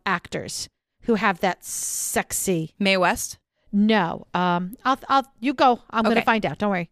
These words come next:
Speaker 2: Okay. Well, that was just the first one. This is the one that everybody who I talked to, that's the first thing they said.
Speaker 1: Right.
Speaker 2: That's why when you get the people that can imitate, like, Alan Rickman,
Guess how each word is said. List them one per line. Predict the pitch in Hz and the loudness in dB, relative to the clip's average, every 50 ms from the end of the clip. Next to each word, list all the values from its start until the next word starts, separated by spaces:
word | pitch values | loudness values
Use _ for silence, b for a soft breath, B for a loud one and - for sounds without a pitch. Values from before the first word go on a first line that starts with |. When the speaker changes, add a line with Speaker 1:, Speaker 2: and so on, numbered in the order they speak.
| - 254 | -4 -2
Speaker 2:
Okay. | 226 220 196 | 0 2 2
Well, | 190 202 208 | 2 2 2
that | 240 254 277 | 4 2 2
was | 359 311 - | 2 -2 -4
just | 330 - - | -4 -6 -6
the | 240 | -6
first | - - 226 208 - - | -2 0 0 0 0 -2
one. | 185 160 151 | -4 -4 -2
This | 180 202 226 | -2 -2 -2
is | 320 311 269 | 0 0 0
the | 302 | 2
one | 277 269 254 247 | 2 2 2 0
that | 233 - - | -2 -2 0
everybody | 190 196 196 226 220 202 208 196 196 196 202 | -2 0 0 -2 -2 0 0 0 0 0 -2
who | 185 196 196 185 | -2 0 0 2
I | 175 175 | 0 0
talked | - - 180 170 - - | 0 0 -2 -2 -2 -2
to, | 196 180 | -2 0
that's | 185 175 175 - | 0 -2 -2 -2
the | - 190 | -6 -8
first | - - - 208 190 175 - - | -8 -6 -2 -2 0 0 0 -2
thing | 196 175 170 165 | -2 -2 -2 -2
they | 151 156 | -4 -4
said. | 170 - - - - - - - | -4 -4 -4 -4 -6 -6 -8 -4
Speaker 1:
Right. | 170 165 160 - - | -2 -2 -2 -2 2
Speaker 2:
That's | - 202 226 240 - - | 4 4 4 4 2 -2
why | 262 277 254 240 233 233 | 2 4 6 6 6 4
when | 226 208 226 214 208 208 208 202 | 2 2 2 2 2 2 2 0
you | 196 185 | -2 0
get | 185 208 202 | 0 -2 -2
the | - 196 | -2 -6
people | - - 220 190 202 190 | -6 -4 -4 -2 0 0
that | 190 180 | 0 0
can | - 190 185 | -2 -4 -4
imitate, | 101 156 190 190 180 - 208 185 170 | -2 -2 -2 -2 -2 -2 -2 -2 0
like, | 175 185 - - - | -2 -2 -2 0 -2
Alan | 180 185 190 185 180 | 0 0 0 0 0
Rickman, | 185 180 - - 208 196 202 208 202 - | -2 -2 -2 -2 -2 0 0 0 -2 -4